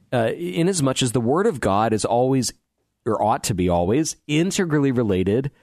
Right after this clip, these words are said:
to our sense of vocation. Um, uh, later this week, we'll celebrate the feast of Saint Anthony the Abbot, the, the first great monastic in the history of the church. And, and he, his story sets up a, a, a paradigm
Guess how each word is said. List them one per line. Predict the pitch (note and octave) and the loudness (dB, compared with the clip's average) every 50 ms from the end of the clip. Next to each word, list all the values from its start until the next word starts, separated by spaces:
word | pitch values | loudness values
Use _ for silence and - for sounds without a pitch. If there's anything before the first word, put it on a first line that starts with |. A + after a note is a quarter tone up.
| _ _ _ _ _ _ - | _ _ _ _ _ _ -8
to | - - B2+ B2 B2 B2+ - - _ _ _ _ - | -4 -2 0 2 2 0 -2 -4 _ _ _ _ -2
our | C3+ B2 B2 A#2+ B2+ - - _ - A#2 | 0 2 2 2 0 -2 -6 _ -12 -6
sense | - C3+ B2+ A#2+ - | -2 -2 -2 0 0
of | A2 | 0
vocation. | A#2+ A2+ - - B2+ A#2 G#2+ - - - C3 C3+ - _ _ _ _ _ _ _ _ _ _ _ _ _ _ - | 0 0 0 0 0 0 0 0 -2 -4 -4 -6 -8 _ _ _ _ _ _ _ _ _ _ _ _ _ _ -4
Um, | A2 G#2 G2+ G2+ G#2 - - _ _ - | -2 -2 0 -2 -2 -4 -8 _ _ -20
uh, | - D#3+ F3+ - - | -18 -14 -12 -10 -8
later | D3+ D3+ C#3+ C#3 D3 D3+ E3 | -4 -2 0 2 2 2 2
this | D3 - - | 0 0 0
week, | C3+ C3 - | -2 -2 0
we'll | - A#2+ | -2 -2
celebrate | - C3 A#2+ A2+ A#2+ A2+ | 0 0 0 2 0 0
the | - G#2 | -2 -2
feast | - B2+ A#2 - - | -2 -2 -2 -2 -2
of | A2+ | -2
Saint | - - G#2 G2+ | -2 0 0 0
Anthony | G#2 G#2 G2+ - G#2+ F#2+ | 0 0 0 -2 -2 0
the | F2+ F#2 F2+ | 0 0 0
Abbot, | F#2 F2+ - D#2+ C#2+ - _ _ | 0 0 -2 -4 -6 -8 _ _
the, | - G2 | -8 -6
the | G2+ G2 F#2 | -4 -4 -4
first | - - A2 G#2 - - | -2 -2 -2 -2 -2 -4
great | - G#2+ G#2 F2+ | -4 -4 -4 -2
monastic | G2 G2 G2 G2+ G2+ G2 - - E2 D2+ - | -4 -4 -2 -2 -4 -6 -8 -10 -12 -12 -10
in | G2+ | -8
the | G2 F#2 | -8 -6
history | G#2+ G2 - G2+ | -8 -8 -6 -6
of | F2+ D#2+ | -6 -6
the | |
church. | E2+ - - A2 - - - _ _ _ _ _ _ _ _ - | -8 -8 -8 -8 -8 -10 -14 _ _ _ _ _ _ _ _ -4
And, | A#2+ A#2 A2+ A#2 - _ _ - | -2 -2 -2 -4 -6 _ _ -4
and | B2 A#2 | -2 -2
he, | A2+ G2 D#3 D3+ - | -2 -2 -4 -6 -6
his | - G#2 C#3+ F3 G#3+ G#3+ | -4 -2 -2 0 0 -2
story | - - D#3+ B2+ A#2 B2 C#3 D#3+ F3 - - | -4 -2 0 0 0 0 0 -2 -2 -6 -6
sets | - - C3+ A2+ - | -4 -4 -2 -2 -2
up | C3+ C3 | -2 -2
a, | A#2 | -2
a, | - - G#2+ G2+ A2 - G2 | -2 0 0 0 0 -2 -4
a | F#2 | -4
paradigm | - - B2 A#2+ B2+ B2+ C3 C#3+ D3 D#3 | -2 -2 0 0 2 2 0 0 -2 -4